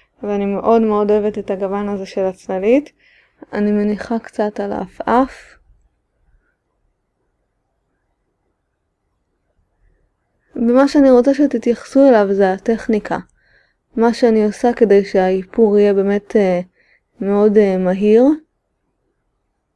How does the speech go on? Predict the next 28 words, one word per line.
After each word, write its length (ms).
אפשר 200
לעשות 360
את 40
זה 80
כמובן 540
בשילוב 360
של 140
כל 220
הצבעים, 600
גם 280
הצללית 1200
הזו 240
של 200
הקולור 400
טאטו 300
יכולה 440
להיות, 440
אה, 60
כל 220
דבר 340
אחר, 500
זה 80
יכול 220
להיות 240
פיינפוט, 560
אה, 200
של 260
מק, 420